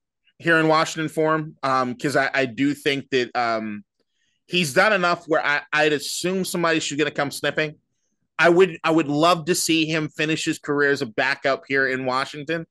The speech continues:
I think he's amazing at that. I think he could come in on stretches if somebody was injured. But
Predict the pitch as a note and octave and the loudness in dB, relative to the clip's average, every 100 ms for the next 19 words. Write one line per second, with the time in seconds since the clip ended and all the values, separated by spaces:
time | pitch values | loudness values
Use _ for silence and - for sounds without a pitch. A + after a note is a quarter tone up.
0 | _ _ - C#3+ D#3 D3+ C#3+ C3+ C3+ C#3+ | _ _ -6 -4 -4 -2 -2 -2 -2 0
1 | D3+ E3+ F3 F3 F3 F#3 - _ - C#3+ | 0 -2 -2 0 2 0 -4 _ -6 -4
2 | D3+ D#3+ D3 - E3 D#3+ D#3+ D3+ D3 - | -2 -2 -4 -6 -4 0 0 -2 -4 -2
3 | D3+ D3+ C#3 C3 D3 C#3+ C#3 B2+ A#2+ C#3+ | -2 -2 -10 -8 -4 -2 -2 -2 -4 -4
4 | D3+ E3+ D#3+ _ _ _ _ D#3+ D#3+ | -2 -2 -4 _ _ _ _ 2 2